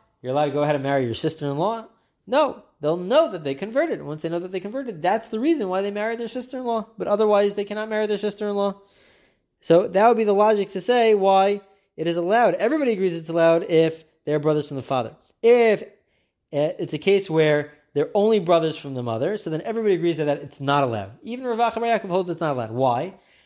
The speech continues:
Because there is this rabbinic concern that since they're only related on the mother's side,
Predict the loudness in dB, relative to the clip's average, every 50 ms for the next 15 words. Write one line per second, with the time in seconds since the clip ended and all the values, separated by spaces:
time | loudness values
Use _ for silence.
0 | _ _ -8 -4 -2 0 2 2 4 4 4 4 2 -2 -6 -6 -8 -8 -6 -6
1 | -6 -6 -6 -6 -8 -10 -8 -8 -8 -8 -6 -8 -10 -12 -12 -12 -4 0 2 2
2 | 2 2 0 -2 -6 -10 -12 -12 -12 -10 -10 -10 -8 -6 -4 -4 -2 -2 -2 0
3 | 0 0 -2 -2 -4 -6 -10 -10 -10 -10 -10 -10 -12 -10 -8 -6 -6 -6 -8